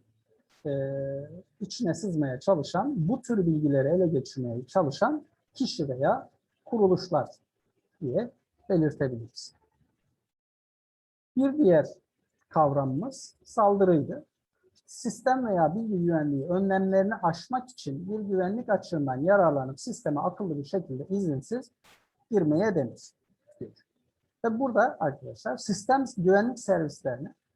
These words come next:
aşan ve güvenlik politikalarını ihlal eden kasıtlı bir girişimdir saldırı.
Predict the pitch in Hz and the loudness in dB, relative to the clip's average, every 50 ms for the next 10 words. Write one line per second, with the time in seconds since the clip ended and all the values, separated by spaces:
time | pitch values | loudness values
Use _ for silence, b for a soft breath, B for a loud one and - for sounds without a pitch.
0 | _ _ _ _ - 175 165 - - 240 269 277 311 269 196 170 175 185 196 208 | _ _ _ _ -2 -2 -2 0 0 0 0 2 0 0 0 0 2 2 2 2
1 | 214 214 214 - 185 170 156 - - - 170 156 151 143 139 143 - 220 196 - | 0 -2 0 0 0 0 0 -2 -4 -2 0 2 2 2 2 0 0 0 -2 -2
2 | - 220 175 147 131 135 - - 165 165 202 233 277 302 277 - _ - - 175 | 0 0 2 2 2 0 0 0 2 2 4 2 2 0 -2 -6 _ -6 -4 -4
3 | - - 220 214 - - 240 226 180 170 139 139 143 139 120 123 123 - - 131 | 0 0 -2 -2 0 2 2 4 4 4 4 2 0 -2 -4 -4 -6 -6 -6 -6
4 | 120 123 110 - - 139 123 113 110 117 113 | -6 -6 -8 -8 -8 -6 -6 -6 -6 -10 -14